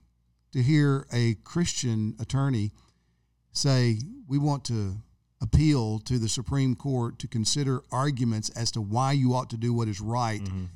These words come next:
Speaker 1: because the God whom you serve <laughs> tells you what is right.
Speaker 2: Yeah.
Speaker 1: And here's what he says."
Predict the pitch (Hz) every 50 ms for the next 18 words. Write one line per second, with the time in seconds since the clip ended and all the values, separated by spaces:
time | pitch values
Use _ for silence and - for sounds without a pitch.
0 | - - _ 123 - - 143 135 131 117 - - - - _ _ _ _ 143 120
1 | 110 120 147 147 156 156 160 139 110 127 147 139 135 135 139 127 - - 147 139
2 | 143 127 113 110 110 117 - - 147 123 - - 214 - - - - - - _
3 | - 165 170 160 151 123 135 139 127 127 123 131 139 120 123 - - - 76 57
4 | - _ - 98 92 87 123 120 127 143 127 117 135 127 120 113 - - 196 196
5 | 180 123 101 -